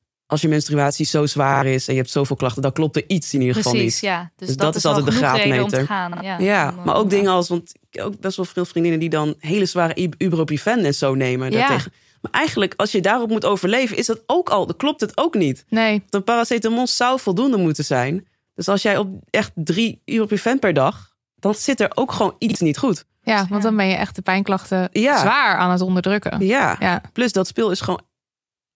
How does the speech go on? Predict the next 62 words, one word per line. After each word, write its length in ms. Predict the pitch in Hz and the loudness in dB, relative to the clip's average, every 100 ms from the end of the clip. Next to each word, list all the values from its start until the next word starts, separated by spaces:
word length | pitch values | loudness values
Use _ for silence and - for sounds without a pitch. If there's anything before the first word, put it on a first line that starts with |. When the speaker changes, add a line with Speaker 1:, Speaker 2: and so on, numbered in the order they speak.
| _ | _
Speaker 1:
echt 260 | - 240 - | -2 -2 -2
trash. 380 | 233 196 - - - - - _ _ _ _ - | 0 0 0 -4 -10 -14 -18 _ _ _ _ -2
Speaker 3:
Ja. 220 | 202 180 - - | 0 0 -2 -4
Speaker 2:
We 60 | |
hadden 160 | 220 226 | 0 2
ook 60 | |
nog 120 | 302 302 | 2 2
iemand 180 | 277 254 | 0 0
die 80 | |
zei, 140 | 240 233 | 0 -2
"Ik 60 | |
ben 160 | 214 208 | 0 0
bang 160 | 208 240 | 2 2
om 60 | |
naar 120 | 226 | 2
de 60 | 202 | 0
gynaecoloog 480 | - 208 196 196 202 | 0 -2 0 -2 -2
te 80 | - | -6
gaan." 380 | 185 196 285 269 | -4 -4 -4 -8
Wat 240 | - 190 190 | -4 -4 -2
doe 140 | 202 | -2
je 300 | 185 175 175 170 208 - | -2 -4 -6 -10 -14 -8
dan 280 | - 180 294 | -4 -2 -2
als 160 | 196 | -4
je 60 | - | -4
bang 180 | 175 185 | -2 0
bent? 160 | 254 | 0
Vond 160 | - 294 | 0 0
jij 120 | 285 | 2
dat 160 | 285 285 | 2 2
eng 220 | 269 311 | -2 0
om 160 | 277 262 | 0 0
dat 140 | 269 | 0
te 100 | - | -2
doen? 200 | 269 330 | -4 -4
Of 140 | 240 | -4
was 120 | - 220 | -2 -4
het 120 | - | -2
voor 120 | 233 | 0
jou 160 | 214 214 | 2 2
meer 200 | 208 202 | 2 0
van, 220 | 196 190 | -2 -2
"Oké, 160 | 202 | -2
ik 180 | 180 175 | -2 -2
moet 300 | 185 196 233 | 2 2 2
nu, 140 | 214 202 | 2 0
ik 120 | - | -2
wil 420 | 185 202 226 190 202 | -4 0 0 0 -4
informatie, 720 | 202 196 196 185 185 190 180 | -4 -2 0 0 -2 -6 -8
ik 80 | - | -6
ga 240 | - 190 | -2 -2
gewoon"? 220 | - 143 | 2 2
Speaker 1:
Ja, 300 | 139 131 135 - | 4 2 0 -4
ik 140 | 139 | -2
was 120 | 143 | 0
heel 140 | 139 151 | 2 2
blij 280 | 143 135 | 2 2
om 60 | 135 | 2
daar 100 | 131 | 0
naartoe 260 | 131 - 156 | -2 -6 -14
te 80 | - | -8
gaan. 240 | 127 156 | -8 -8